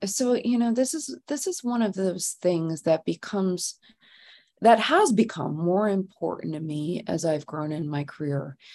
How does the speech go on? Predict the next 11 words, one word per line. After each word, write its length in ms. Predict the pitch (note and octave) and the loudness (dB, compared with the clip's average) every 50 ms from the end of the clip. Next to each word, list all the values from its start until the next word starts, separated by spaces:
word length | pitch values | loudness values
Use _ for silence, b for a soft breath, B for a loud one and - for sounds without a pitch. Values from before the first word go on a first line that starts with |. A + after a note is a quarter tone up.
| B B B B _ _ | B B B B _ _
And 380 | - F#3+ F#3 F3+ F#3 F3+ F3+ - - | 4 4 6 6 4 2 0 0 0
as 160 | F#3+ F#3+ - | 0 2 2
I 120 | F#3 F3+ | 2 0
think 320 | F3+ - - G#3+ G#3 G3+ G#3+ | 0 -2 -6 -6 -4 -4 -4
about 440 | G3+ - F#3 E3+ E3 E3 - - - | -2 0 2 4 4 2 2 -2 -6
what 360 | E3+ E3+ E3 E3+ E3+ E3 - _ _ _ _ _ | -12 -4 0 0 0 0 -2 _ _ _ _ _
I 140 | - E3+ E3+ | -2 0 0
love 340 | D#3+ D#3+ D#3+ D#3+ D#3+ D#3 - | 0 2 2 2 2 2 0
to 140 | - D#3+ D3 | -8 -10 -8
do 400 | C#3 - E3 D#3+ D#3 D#3 D3+ D3+ | -6 -4 -2 -2 -2 -2 -2 -4
and 260 | D3+ D3+ D#3 E3 B | -6 -6 -6 -8 B